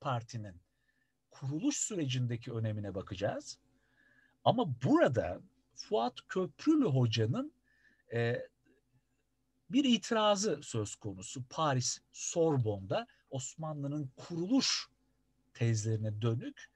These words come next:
eleştirileri ve açıklamaları var.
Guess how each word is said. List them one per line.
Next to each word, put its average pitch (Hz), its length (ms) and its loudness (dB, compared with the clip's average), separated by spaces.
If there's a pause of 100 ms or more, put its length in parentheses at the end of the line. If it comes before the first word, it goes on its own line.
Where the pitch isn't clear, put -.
(240)
eleştirileri 135 840 -4
ve 285 60 2
açıklamaları 101 760 -2
var. 285 280 -6